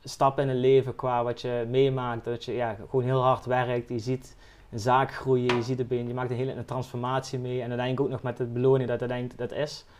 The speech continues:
Dat was wel een heel mooi gevoel. Ehm,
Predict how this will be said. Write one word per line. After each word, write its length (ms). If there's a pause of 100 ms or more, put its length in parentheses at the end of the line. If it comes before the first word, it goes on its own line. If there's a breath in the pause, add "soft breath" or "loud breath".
(220 loud breath)
Dat 100
was 160
wel 80
een 60
heel 180
mooi 240
gevoel. 440 (800 soft breath)
Ehm, 600